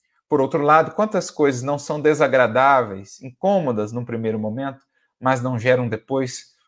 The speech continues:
um profundo crescimento, uma renovação, um aprendizado? Então, é esse ponto de vista diferente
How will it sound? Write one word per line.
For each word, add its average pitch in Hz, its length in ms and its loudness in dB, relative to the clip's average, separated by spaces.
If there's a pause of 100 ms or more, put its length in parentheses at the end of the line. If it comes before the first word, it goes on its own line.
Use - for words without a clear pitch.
um 127 80 -16
profundo 175 540 -4
crescimento, 104 680 -6 (320)
uma 127 140 -2
renovação, 117 840 -2 (260)
um 120 60 -2
aprendizado? 107 680 -6
Então, 156 160 0
é 151 140 6
esse - 340 0
ponto 233 320 2
de 156 160 2
vista 135 560 -4
diferente 151 800 -2